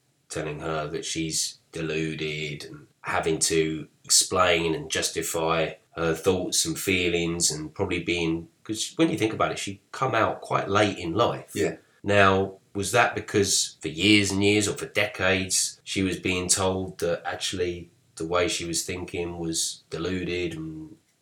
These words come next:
Speaker 1: I know for a fact that if someone wants to fully transition, they have to, you know, they have to jump through a lot of hoops.
Speaker 2: Oh,
Speaker 1: They,
Speaker 2: yeah,
Speaker 1: they,
Speaker 2: boy,
Speaker 1: they,
Speaker 2: you
Speaker 1: they have to get everything signed off by
Speaker 2: doctors, medical professionals. You have to live as a woman a certain way. You have to almost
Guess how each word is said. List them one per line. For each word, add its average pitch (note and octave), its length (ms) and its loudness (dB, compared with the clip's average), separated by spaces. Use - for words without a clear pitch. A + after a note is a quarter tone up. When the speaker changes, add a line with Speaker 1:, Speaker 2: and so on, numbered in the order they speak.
Speaker 1:
I B2+ 160 10
know A#2+ 300 12
for F#2 180 4
a F2+ 80 6
fact G2 300 8
that F2 160 -2
if F2 100 -2
someone F2 520 2
wants A2 360 4
to F#2 200 2
fully B2 680 8
transition, D#2+ 720 -2
they F#2+ 160 4
have F#2+ 280 0
to, - 340 -8
you G#2+ 100 -4
know, D#2 100 -2
they E2 80 -8
have - 140 -12
to E2 80 -4
jump E2+ 320 -2
through D#2+ 240 -4
a - 40 -10
lot G2+ 300 -2
of - 80 -14
hoops. - 640 -6
Speaker 2:
Oh, F#2+ 80 -2
Speaker 1:
They, - 140 4
Speaker 2:
yeah, - 60 10
Speaker 1:
they, F2 280 4
Speaker 2:
boy, E2 60 -2
Speaker 1:
they, F2+ 140 4
Speaker 2:
you F2+ 80 4
Speaker 1:
they F#2 140 2
have G2 200 2
to - 80 -6
get F2 220 0
everything G2 460 2
signed E2+ 440 2
off F2+ 280 -2
by E2 280 -6
Speaker 2:
doctors, G#2+ 380 2
medical A2 320 2
professionals. G#2 640 2
You A2 120 2
have A#2+ 200 4
to G#2+ 100 2
live G#2+ 320 4
as G2+ 520 2
a G#2 80 0
woman G#2+ 360 4
a G2 40 2
certain G#2 320 2
way. G#2+ 100 6
You C3+ 60 8
have D3 100 6
to D3+ 120 6
almost A#2+ 320 2